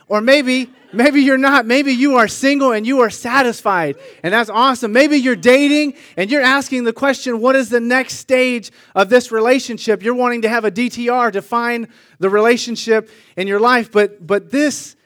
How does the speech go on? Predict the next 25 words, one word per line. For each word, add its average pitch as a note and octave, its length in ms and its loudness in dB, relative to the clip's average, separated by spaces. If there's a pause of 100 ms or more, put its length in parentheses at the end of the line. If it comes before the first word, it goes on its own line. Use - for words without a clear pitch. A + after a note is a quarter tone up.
(200)
is G3+ 160 0
a G#3 80 4
series C4 460 -4
that A3+ 100 0
I A3+ 100 -2
think B3 320 -4
is F#3+ 180 -4
relevant A#3+ 480 0
to G#3 80 -10
all A#3 320 2
of A#3 80 -4
us A#3+ 340 0 (220)
all A3+ 260 4
the A3 100 -4
time, G3+ 440 -6
right? G#3 240 0
We A#3+ 180 -4
all B3+ 440 0
have A3 480 -2 (320)
relationship G#3+ 880 0
goals, G3+ 480 0 (560)
and G#3+ 160 0
it's A3+ 160 -4
really B3 220 2
important. B3 500 -2